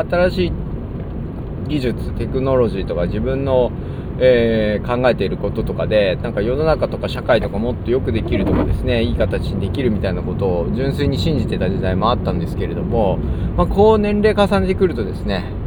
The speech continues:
まあ、なかなかいろんなことが厳しくなってくるというかですね、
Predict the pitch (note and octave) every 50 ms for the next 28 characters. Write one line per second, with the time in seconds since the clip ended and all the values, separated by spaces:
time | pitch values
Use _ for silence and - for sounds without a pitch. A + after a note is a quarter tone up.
0 | - - B2 B2 A#2+ A#2+ A#2+ A#2+ A#2 B2 B2 A#2+ A#2 B2 A#2+ - - - - -
1 | - - - - - - - - - - - - - - - - - - - -
2 | - - - - - - - - - - - - - C3 B2 C3+ C#3 C#3 C3+ C3
3 | B2+ B2 A#2+ G#2+ A#2+ G#2+ F2+ D#2+ F2 - G2 F#2+ F#2 - - - - - - -
4 | - - - - - - - - - - - - - - - - F3+ G3 G3+ F#3+
5 | - F#2+ - - - - F#2+ F#2 E2+ B1+